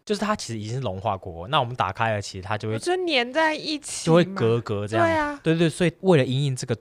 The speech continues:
Speaker 1: 状态，
Speaker 2: <laughs>
Speaker 1: 呃，这个状况。
Speaker 2: 还有因应方法。
Speaker 1: 对，对，对，因为我们就吃完就有垃圾。
Speaker 2: 对。
Speaker 1: 对，所以我们
Speaker 2: 对。
Speaker 1: 都会带一个小塑胶袋，
Speaker 2: 嗯。
Speaker 1: 然后把垃圾装到小塑胶袋里面。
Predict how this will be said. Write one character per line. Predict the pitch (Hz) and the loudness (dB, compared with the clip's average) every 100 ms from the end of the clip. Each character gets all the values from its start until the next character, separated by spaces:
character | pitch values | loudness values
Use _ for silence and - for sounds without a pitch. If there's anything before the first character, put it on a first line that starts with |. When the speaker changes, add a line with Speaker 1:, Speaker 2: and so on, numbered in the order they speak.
| _ | _
Speaker 1:
状 | - 101 | -2 0
态， | 87 - - 208 | -2 0 0 0
Speaker 2:
<laughs> | - | 2
Speaker 1:
呃， | 240 | 4
这 | 247 | 6
个 | - | 6
状 | 156 123 | 6 6
况。 | 139 107 - | 4 2 4
Speaker 2:
还 | 254 | 4
有 | 359 269 | 6 6
因 | 262 277 | 4 -4
应 | 294 269 | -4 2
方 | 269 285 | 2 2
法。 | 285 220 196 | 0 -2 2
Speaker 1:
对， | 190 | 2
对， | 175 175 180 | 2 4 4
对， | 135 226 | 4 2
因 | |
为 | 233 | 4
我 | 143 | 4
们 | 110 117 | 2 -2
就 | 175 | -4
吃 | - 190 | -4 0
完 | 160 117 | 2 2
就 | - | -2
有 | 170 87 | -6 -4
垃 | 104 85 | -6 -6
圾。 | - 98 80 _ _ _ | -10 -10 -12 _ _ _
Speaker 2:
对。 | 269 220 196 - | 0 2 0 0
Speaker 1:
对， | 165 | 0
所 | 175 | 2
以 | 196 | 2
我 | |
们 | 131 | 4
Speaker 2:
对。 | |
Speaker 1:
都 | 165 | 2
会 | |
带 | 175 147 | 2 0
一 | |
个 | 117 | 0
小 | - 85 | -4 -6
塑 | - 117 | -8 -6
胶 | 101 98 | -4 -4
袋， | 95 87 _ _ _ - | -4 -6 _ _ _ -6
Speaker 2:
嗯。 | 247 | -4
Speaker 1:
然 | 220 | -2
后 | - | -4
把 | 90 | -4
垃 | 107 107 | -2 -2
圾 | - | -4
装 | 110 107 | -4 -2
到 | 107 | -2
小 | - | -4
塑 | - 90 | -14 -14
胶 | 87 | -12
袋 | 90 80 | -12 -12
里 | 71 | -16
面。 | 69 80 | -20 -20